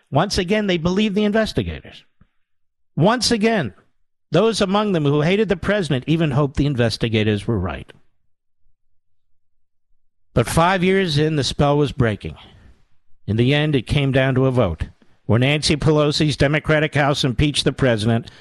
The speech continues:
on partisan lines, and the Republican Senate acquitted him, with only Republican Mitt Romney joining the Democrats in their guilty votes. Ever loyal Mitt was still a good Republican.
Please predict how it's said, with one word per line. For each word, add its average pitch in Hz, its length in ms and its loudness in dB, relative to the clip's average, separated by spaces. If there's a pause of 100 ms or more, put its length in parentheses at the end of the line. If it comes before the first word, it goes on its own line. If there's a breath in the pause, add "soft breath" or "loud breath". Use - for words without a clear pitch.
(400 loud breath)
on 113 120 0
partisan 151 540 2
lines, 120 300 2
and 127 100 0
the 120 60 2
Republican 143 540 0
Senate 135 340 0
acquitted 113 360 0
him, 78 140 -4 (560 loud breath)
with 123 140 0
only 139 220 2
Republican 165 680 0
Mitt 165 200 0
Romney 139 400 2
joining 147 360 0
the 165 80 2
Democrats 139 640 0
in 135 80 0
their 131 140 2
guilty 113 320 2
votes. 95 440 -2 (600 loud breath)
Ever 175 240 2
loyal 190 360 2
Mitt 185 320 -2
was 143 180 0
still 139 300 0
a 151 80 -2
good 117 240 -2
Republican. 80 600 -6